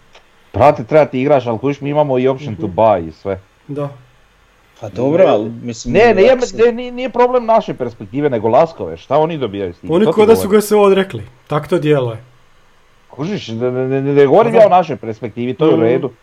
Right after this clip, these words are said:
Speaker 1: Nek
Speaker 3: Pazi,
Speaker 1: govorimo
Speaker 3: možda imaju nekog igrača koji im je malo bolji i koji im je onako bolji money for value,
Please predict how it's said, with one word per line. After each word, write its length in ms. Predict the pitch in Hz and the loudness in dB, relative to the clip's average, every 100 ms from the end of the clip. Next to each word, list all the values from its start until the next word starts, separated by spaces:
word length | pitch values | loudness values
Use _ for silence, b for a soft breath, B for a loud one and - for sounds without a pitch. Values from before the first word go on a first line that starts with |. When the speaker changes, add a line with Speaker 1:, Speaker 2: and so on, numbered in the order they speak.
| _ _ _ | _ _ _
Speaker 1:
Nek 140 | - 101 | -10 -2
Speaker 3:
Pazi, 180 | 127 151 | 2 4
Speaker 1:
govorimo 280 | 170 190 | 4 4
Speaker 3:
možda 240 | 170 151 165 | 0 2 2
imaju 360 | 156 165 185 160 | 2 -2 -2 -2
nekog 360 | 160 170 143 | -2 -2 -4
igrača 680 | 131 123 123 135 160 - 196 | -2 0 2 4 0 0 -2
koji 360 | - 156 156 160 | 0 0 0 0
im 140 | 147 | -2
je 240 | 135 131 | -2 -2
malo 480 | 123 117 123 143 135 | -2 -2 2 4 4
bolji 580 | 113 113 120 202 226 208 | 0 -4 -4 -4 -4 -2
i 60 | 175 | -4
koji 520 | - 180 185 202 185 | -2 0 2 2 2
im 160 | 170 165 | 2 0
je 340 | 160 156 147 - | 0 2 2 0
onako 480 | 143 139 147 143 | 0 2 2 2
bolji 480 | 143 123 151 156 143 | 0 4 6 6 4
money 340 | 131 139 156 139 | 0 -2 -2 -4
for 200 | - 127 | -2 0
value, 340 | 127 131 123 | 4 2 2